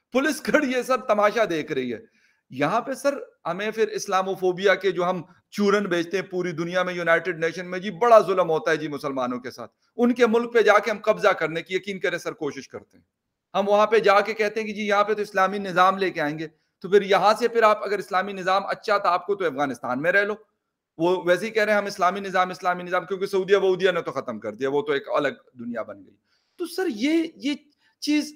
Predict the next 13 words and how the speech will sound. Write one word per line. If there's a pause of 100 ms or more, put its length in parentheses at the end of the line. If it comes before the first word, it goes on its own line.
हम
अपने
लिए
कुछ
कहते
हैं,
दूसरे
के
लिए
कुछ
करते
हैं
फिर।